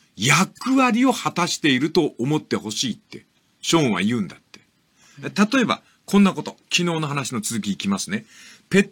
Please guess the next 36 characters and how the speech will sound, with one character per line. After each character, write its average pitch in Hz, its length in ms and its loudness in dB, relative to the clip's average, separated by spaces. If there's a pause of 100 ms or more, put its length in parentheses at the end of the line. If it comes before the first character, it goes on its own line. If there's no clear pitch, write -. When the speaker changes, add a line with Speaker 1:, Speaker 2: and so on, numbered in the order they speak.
Speaker 1:
ト 240 120 0
シ 233 120 0
ョ - 20 2
ッ 220 40 2
プ - 240 -6
に 117 100 0
行 101 100 2
っ - 20 -20
て - 220 -10
す - 220 0
ぐ 202 100 2
に 98 180 -2 (120)
子 160 160 4
犬 160 120 2
が 127 120 -8
パ - 140 -14
ッ - 40 -20
と 123 140 -4
寄 120 100 0
っ - 20 -4
て 151 160 -2
く 113 120 -6
る。 110 180 -14
「あ、 - 140 -6 (800)
こ 143 160 -2
の 170 100 4
子、 - 240 -6
私 165 380 4
に - 0 -
懐 156 260 -4
こ 208 80 0
う - 60 -2
と 220 80 -8
し - 80 -6
て 127 100 -4
る」 98 100 -14